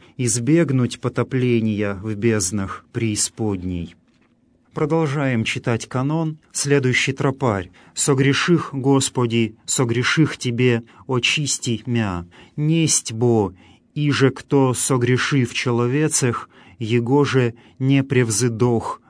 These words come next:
прегрешеньми». Слово «очисти» здесь также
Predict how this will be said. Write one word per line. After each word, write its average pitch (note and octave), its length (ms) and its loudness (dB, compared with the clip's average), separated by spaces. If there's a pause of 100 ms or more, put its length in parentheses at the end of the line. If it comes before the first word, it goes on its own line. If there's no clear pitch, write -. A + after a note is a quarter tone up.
прегрешеньми». G#2 960 -2 (500)
Слово D#3 640 2 (260)
«очисти» C3+ 880 0
здесь A#2 640 -2 (280)
также G#2 580 0